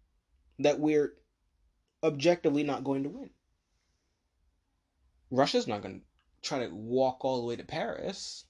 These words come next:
They might walk to Warsaw, though. They can go that far.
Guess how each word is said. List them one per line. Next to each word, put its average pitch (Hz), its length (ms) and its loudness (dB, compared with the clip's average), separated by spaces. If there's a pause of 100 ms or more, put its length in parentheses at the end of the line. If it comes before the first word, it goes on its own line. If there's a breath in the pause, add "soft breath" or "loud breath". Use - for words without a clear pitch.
(1500)
They 127 120 -2
might 127 220 0
walk 127 260 0
to 110 60 -12
Warsaw, 135 640 -2
though. 120 380 -8 (1600)
They 135 180 2
can 151 140 0
go 165 180 2
that 165 240 0
far. - 360 -14